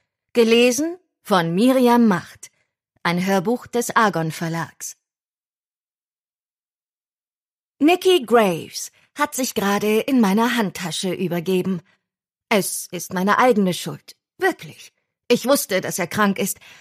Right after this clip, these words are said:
auch wenn er mit dem Mut eines Achtjährigen versucht hat, so zu tun, als wäre nichts. Als ich in seinem Alter war, genügte mir bereits eine lauwarme Stirn,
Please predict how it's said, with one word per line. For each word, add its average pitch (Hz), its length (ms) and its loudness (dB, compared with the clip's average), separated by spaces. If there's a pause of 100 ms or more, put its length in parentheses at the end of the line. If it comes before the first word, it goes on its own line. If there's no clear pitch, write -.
(100)
auch 226 260 2
wenn 240 180 0
er 233 180 -2
mit 233 200 -2
dem 240 120 4
Mut 285 260 2
eines 208 320 0
Achtjährigen 220 680 2
versucht 208 480 -6
hat, 208 160 -2
so 208 120 0
zu 180 240 -8
tun, 202 260 -2
als - 220 -4
wäre 175 260 -4
nichts. - 420 -12 (800)
Als 285 420 0
ich 330 180 -8
in 285 100 2
seinem 262 240 4
Alter 240 380 2
war, 247 180 6 (440)
genügte 269 440 0
mir 214 180 2
bereits 196 560 0
eine 254 200 -2
lauwarme 190 500 4
Stirn, 240 420 4